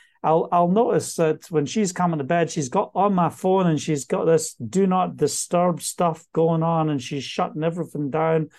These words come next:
because my phone will just ping like crazy. It just doesn't stop because there's so many people in different time zones. And when I wake up in the morning, man, goodness me, when I try and look at what's going on with the phone, all of a sudden, ping, ping, ping, ping, ding, ding, ding,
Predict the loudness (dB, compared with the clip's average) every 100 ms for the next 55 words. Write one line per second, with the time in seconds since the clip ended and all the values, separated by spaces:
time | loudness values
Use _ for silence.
0 | _ _ _ -2 2 2 2 0 0 0
1 | 2 2 2 2 2 0 -2 -4 0 2
2 | 2 0 -4 -8 0 2 2 2 -2 -2
3 | -2 0 0 0 -2 -4 0 0 0 -2
4 | -2 -2 -2 0 0 0 0 -2 0 2
5 | 2 0 -16 -8 -2 0 0 0 0 -4
6 | -4 -4 -2 0 0 2 2 0 -2 -8
7 | _ -20 -2 0 2 4 4 4 4 0
8 | 0 -2 0 2 2 2 0 0 0 2
9 | 2 2 0 -2 0 2 2 0 -2 -2
10 | 0 0 -2 -6 _ _ 0 2 2 2
11 | 2 0 0 2 2 2 0 -2 2 4
12 | 4 4 4 4 0 0 0 0 -2 2
13 | 4 4 4 4 4 2 4 2 2 4
14 | 4 4 4 4 4